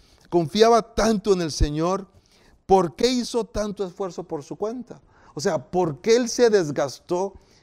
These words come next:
armando toda una estrategia militar si finalmente, pues, se suponía, él estaba dependiendo de la intervención de Dios en favor del pueblo? Y esto me lleva a ver algo interesante, ¿no? Hoy por hoy muchos de nosotros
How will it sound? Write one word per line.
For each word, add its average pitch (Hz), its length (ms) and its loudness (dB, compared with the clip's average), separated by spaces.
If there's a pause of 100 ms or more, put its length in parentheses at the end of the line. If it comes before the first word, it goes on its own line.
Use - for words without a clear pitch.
(220)
armando 196 580 -2
toda 196 180 4
una 196 120 -2
estrategia 160 440 -4
militar 165 460 -2 (280)
si 170 220 -2
finalmente, 185 760 0 (380)
pues, 143 220 0
se 147 260 -2
suponía, 156 840 -2
él 139 120 -4
estaba 156 340 0
dependiendo 156 760 0
de 151 80 0
la 131 80 -4
intervención 113 760 -6
de 165 120 -2
Dios 151 320 -2 (260)
en 127 120 -10
favor 123 260 -4
del 165 140 -2
pueblo? 240 420 -2 (640)
Y 156 80 0
esto 156 180 0
me 170 160 0
lleva 156 380 4
a 135 40 4
ver 147 140 2
algo 156 460 4
interesante, 127 680 -6
¿no? 135 200 -8
Hoy 170 160 -2
por 175 220 -2
hoy 175 120 0
muchos 170 300 -6
de 143 100 -2
nosotros 139 560 -8